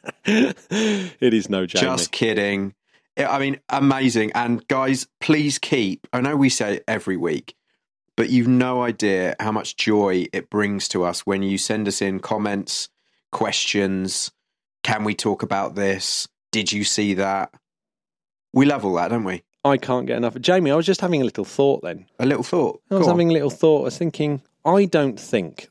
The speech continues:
Speaker 1: that the International Space Station should ever be brought down and dumped into the ocean. I think it should be lifted out into a bigger orbit to remain as a, as a sort of tourist attraction,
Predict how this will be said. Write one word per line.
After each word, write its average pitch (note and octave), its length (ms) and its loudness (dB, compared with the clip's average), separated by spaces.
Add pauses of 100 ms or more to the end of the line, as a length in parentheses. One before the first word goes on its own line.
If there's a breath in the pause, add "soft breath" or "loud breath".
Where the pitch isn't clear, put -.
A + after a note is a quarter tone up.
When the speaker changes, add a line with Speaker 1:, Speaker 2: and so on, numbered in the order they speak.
Speaker 1:
that - 220 -6
the G#2+ 240 0 (400)
International C#3 540 0
Space - 420 0
Station D#2 400 -6
should - 200 -4
ever D3 320 2
be A#2 180 -2
brought G2 440 -2
down F2 420 -6 (260)
and F#2+ 400 -6 (320)
dumped G#2 380 -2
into F#2 200 -12
the E2 160 -12
ocean. - 460 -14 (240)
I C#3 120 -4
think C#3+ 260 -2
it C3 60 -2
should - 180 -4
be B2 80 0
lifted B2 520 0
out A#2 280 0
into G2+ 260 -4
a F2 40 -4
bigger C3 320 2
orbit B2+ 600 2 (360 soft breath)
to C3 120 -4
remain B2 580 2
as A2 260 -6
a, A2+ 240 -2
as A#2 180 -4
a B2 60 -4
sort - 280 -2
of A2+ 160 -8
tourist E3+ 520 4
attraction, F#2 600 -8